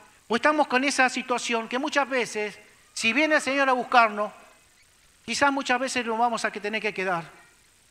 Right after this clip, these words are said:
Por eso muchas veces ser un hijo de Dios implica que tengamos que dar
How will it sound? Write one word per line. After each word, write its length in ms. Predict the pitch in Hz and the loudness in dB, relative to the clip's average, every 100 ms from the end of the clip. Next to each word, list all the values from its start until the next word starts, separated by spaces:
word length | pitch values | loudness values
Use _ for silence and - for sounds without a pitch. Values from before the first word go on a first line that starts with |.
| _ _ _ _ _ _ _ _ _ _ _ _ _ _ _ _ _ _ _ _ _ _ _ _ _ _ | _ _ _ _ _ _ _ _ _ _ _ _ _ _ _ _ _ _ _ _ _ _ _ _ _ _
Por 140 | 240 320 | 0 2
eso 200 | 311 302 | 2 0
muchas 300 | 302 285 294 | 4 4 4
veces 420 | 302 277 262 - - - _ _ _ | 2 2 -2 -4 -18 -20 _ _ _
ser 220 | - 277 302 | -2 0 0
un 100 | 294 | -2
hijo 240 | - 269 | 0 0
de 100 | 262 | 0
Dios 260 | 254 269 262 | 0 0 -2
implica 580 | 240 - - 196 214 202 - - _ _ _ _ _ _ _ _ _ _ _ _ _ _ _ _ - | -10 -12 -10 -2 -2 -2 -18 -20 _ _ _ _ _ _ _ _ _ _ _ _ _ _ _ _ -6
que 80 | 233 | -2
tengamos 440 | 262 262 311 311 | 0 2 4 4
que 140 | - 254 | 2 2
dar 320 | 285 269 | 4 2